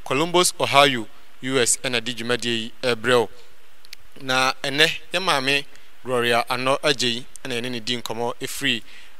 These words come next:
ɛba-, ɛbrɛ a Liberia ntɔkwa ɛbaeɛ na wɔwɔ hɔ bi, ɛne yɛne no ɛdi nkɔmmɔ. Na nea meka ne sɛ, wowɔ haw bi, wowɔ amanneɛ bi, na wopɛ baabi de akɔ, wopɛ obi akɔdwa atoa no akɔka w'asɛm ama wo. Wode w'asɛm akɔto n'anim, n'anim,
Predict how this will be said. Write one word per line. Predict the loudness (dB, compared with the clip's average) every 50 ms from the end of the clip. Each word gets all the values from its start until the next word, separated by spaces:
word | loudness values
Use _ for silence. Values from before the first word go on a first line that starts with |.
| -6 -4
ɛba-, | -2 2 6 6 6 6 6 2 2
ɛbrɛ | 4 8 8 10 10 8
a |
Liberia | 6 2 0 0 2 2 2 2 2 2
ntɔkwa | 0 -4 -4 0 2 2 2 2 -2 -6
ɛbaeɛ | -2 4 6 6 6 6 4 2
na | 0
wɔwɔ | 0 0 2 2
hɔ | 0 0
bi, | 0 -2 -6 -8 -10 -10 -10 -10 -10 -8 -8 -6
ɛne | -4 -4 -2
yɛne | -2 -4 -4
no | -4 -6 -6 -6 -6
ɛdi | -6 -4 -2 -2 -2 -2 -2
nkɔmmɔ. | -4 -6 -6 -6 -6 -6 -8 -8 -10 -10 -10 -10 -8 -6 -4
Na | -2 2
nea | 6 8 8 8
meka | 8 6 4 4 4
ne | 4 4
sɛ, | 4 4 4 4
wowɔ | 4 6 8 8 8
haw | 10 10 10 8 8
bi, | 4 -2 -4 -2
wowɔ | 0 4 6 6 6
amanneɛ | 6 4 0 0 0 -2 -2 -2
bi, | -2 -4 -6 -6 -4
na | -2 -2 -2
wopɛ | -2 -2 -2
baabi | -2 -2 -2 -2
de | -2 0
akɔ, | 0 0 0 -2 -4 -4 -4 -4
wopɛ | -6 -6 -6 -6
obi | -4 -4 -4 -4 -6 -8 -10 -10 -10 -10 -8 -8 -8
akɔdwa | -6 -4 -4 -2 4 6 6 6 6
atoa | 4 4 2 2
no | 4 2
akɔka | 2 0 0 -2 0 2
w'asɛm | 4 4 4 4 2 2 0
ama | 0 0 0 0 -2
wo. | -4 -6 -8 -10 -10 -10 -8 -8
Wode | -2 4
w'asɛm | 6 6 6 4 2 -2
akɔto | -2 -2 -4 -6 -4 -4
n'anim, | -4 -2 -2 -2 -4 -4 -4 -8
n'anim, | -8 -4 -2 -2 -2 -2 -4